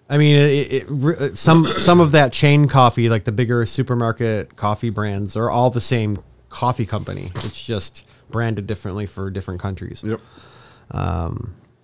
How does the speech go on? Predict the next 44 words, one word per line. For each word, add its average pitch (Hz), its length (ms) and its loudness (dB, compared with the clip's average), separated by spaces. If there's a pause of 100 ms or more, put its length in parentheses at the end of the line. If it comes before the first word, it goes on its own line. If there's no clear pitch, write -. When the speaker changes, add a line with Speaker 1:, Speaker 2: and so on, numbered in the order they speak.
(140)
Speaker 1:
so, 87 440 -8
like, 110 140 -2
Hellmann's 135 420 2
mayonnaise 113 540 -2
is 92 220 -8
something 110 560 -4
different 101 380 -6
on 92 120 -4
the 101 100 -4
other 98 140 -4
side 98 260 -4
of 87 60 -10
the 95 60 -8
Rockies. 98 680 -10 (300)
Speaker 2:
Really? 131 280 -2 (400)
Speaker 1:
It's, - 180 -2
but 127 220 0
it's 123 140 -2
the 131 80 2
exact 120 340 0
same 120 240 0
mayonnaise. 110 480 -2
They 95 100 -6
just 92 220 -10
have 101 140 -4
it 85 100 -8
branded 101 320 -6
differently. - 540 -14
Speaker 2:
Hmm. 120 120 -10 (1080)
Yeah. 82 240 -8 (340)
Speaker 1:
Or 92 80 -6
maybe 92 240 -4
it's - 160 -6
even 92 320 -6
on 95 120 -6
the 98 80 -4
other 95 140 -6
side 95 240 -6
of 92 160 -6
the 87 80 -10
Mississippi. 90 560 -10
It's 87 160 -8
like 113 240 -2
they, 117 220 -2